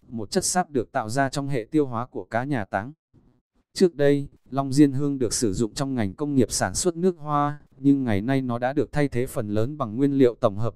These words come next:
và chỉ còn được sử dụng trong một số loại nước hoa đắt tiền. Giá của Long Diên Hương trên thị trường rất đắt. Với khối Long Diên Hương mà ông Sú Hoa Tờ đang sở hữu,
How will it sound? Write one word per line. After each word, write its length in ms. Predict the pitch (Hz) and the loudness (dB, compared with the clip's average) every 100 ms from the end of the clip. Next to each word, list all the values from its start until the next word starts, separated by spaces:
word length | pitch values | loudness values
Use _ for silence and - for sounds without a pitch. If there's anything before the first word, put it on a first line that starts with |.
| 104 | -4
và 120 | 98 | -4
chỉ 200 | - 92 | 0 0
còn 240 | - 101 | 0 -2
được 160 | 107 98 | -2 -2
sử 200 | 127 92 | -2 0
dụng 200 | 117 107 | 0 -2
trong 220 | 139 135 | -6 -4
một 80 | 107 | -4
số 240 | - 120 | -2 -2
loại 180 | 147 113 | -4 -4
nước 240 | 127 175 | 0 -2
hoa 180 | 156 147 | 0 -2
đắt 220 | 135 165 | 0 0
tiền. 280 | 147 113 95 98 _ _ _ _ _ _ _ | 2 2 2 -12 _ _ _ _ _ _ _
Giá 200 | - 113 | -2 -2
của 180 | - 104 | -2 -2
Long 260 | 113 139 131 | 0 0 4
Diên 180 | 151 | 4
Hương 260 | 135 147 139 | 4 0 -2
trên 200 | 151 143 | -2 -2
thị 180 | 123 113 | -2 -2
trường 240 | 131 101 | 0 0
rất 160 | 95 175 | 0 0
đắt. 180 | 151 170 _ _ _ _ 107 | 0 0 _ _ _ _ -4
Với 140 | 110 | -4
khối 240 | - 120 | -2 -2
Long 220 | 147 147 131 | -2 -2 4
Diên 200 | 151 135 | 4 4
Hương 280 | 143 143 | 0 0
mà 140 | 123 95 | 0 -2
ông 200 | 127 143 | -2 -2
Sú 220 | 139 117 | 0 0
Hoa 180 | 131 143 | 0 -2
Tờ 200 | 123 101 | 0 0
đang 220 | 139 139 | 0 0
sở 240 | - 107 | 2 0
hữu, 360 | 98 135 147 165 | 2 -2 -2 -6